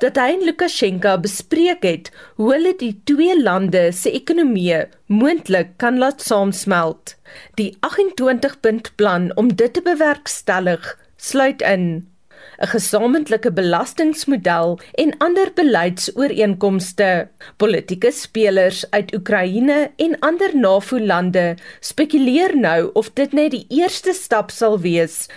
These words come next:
dat Rusland uiteindelik Belarus oorneem.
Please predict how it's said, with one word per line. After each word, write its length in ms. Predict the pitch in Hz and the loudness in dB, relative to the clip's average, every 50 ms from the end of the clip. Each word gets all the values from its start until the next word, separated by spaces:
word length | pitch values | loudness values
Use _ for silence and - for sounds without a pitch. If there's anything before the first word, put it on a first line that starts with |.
| - | -4
dat 240 | - 214 220 - - | 0 0 0 0 0
Rusland 680 | 214 226 226 311 330 - - 214 202 180 180 180 175 175 - - | 0 2 2 2 0 -2 -2 0 2 2 2 0 -2 -4 -6 -2
uiteindelik 760 | - 269 302 - - 285 294 349 359 302 233 190 175 180 - - - | 0 0 0 0 0 0 2 2 2 2 2 2 0 -2 -6 -4 0
Belarus 720 | 214 214 226 254 277 269 254 214 202 180 180 - - - - _ | 2 2 4 4 4 2 2 0 0 -2 -4 -6 -10 -14 -10 _
oorneem. 720 | 226 247 254 226 208 190 196 190 175 175 165 160 156 156 | 0 0 2 2 2 0 0 0 0 0 -2 -4 -8 -10